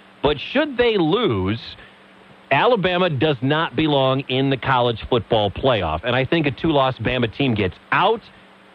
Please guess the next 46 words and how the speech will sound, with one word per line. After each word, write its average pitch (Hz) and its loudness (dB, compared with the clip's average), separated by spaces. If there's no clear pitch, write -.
I 117 2
think 143 0
there 143 4
are 131 4
a 127 2
lot 120 0
of 98 -6
Bulldog 165 0
fans 165 0
that 120 2
are 107 2
in 104 0
Norman, 139 2
Oak-, 127 -2
that 120 2
are 123 2
in, 110 0
uh, 107 0
uh, 104 0
uh, 95 0
in 113 0
Oklahoma 127 2
State, 143 -2
at 131 6
Oklahoma 131 2
State. 143 -2
A 139 2
lot 147 2
of - -6
Cow-, - -2
a - -10
lot 131 4
of 113 -2
Cowboys 135 2
fans 135 -2
that 123 2
are 107 2
rooting 131 0
for, 113 2
uh, 110 2
Georgia 135 0
to 131 2
pull 127 0
off 113 2
the 92 -4
victory. 151 0